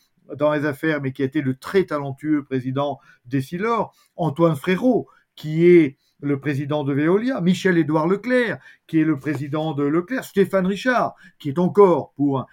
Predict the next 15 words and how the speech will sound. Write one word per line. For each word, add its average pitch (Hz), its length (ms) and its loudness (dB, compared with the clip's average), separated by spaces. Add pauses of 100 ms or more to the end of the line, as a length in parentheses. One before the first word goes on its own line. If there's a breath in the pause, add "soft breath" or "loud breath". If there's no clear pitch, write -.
(160 soft breath)
un 151 120 -8
certain 156 380 -4
temps, 156 300 -2
président 143 400 -6
d'Orange, 147 400 -2 (180 soft breath)
et 180 100 4
d'autres, 165 380 4
et 190 80 0
d'autres. 165 240 2 (240 soft breath)
Donc, 254 200 0
on 208 120 -2
a, 240 220 -6 (280)
voilà. 175 300 2 (160 loud breath)
Et 170 100 4
puis, 254 420 4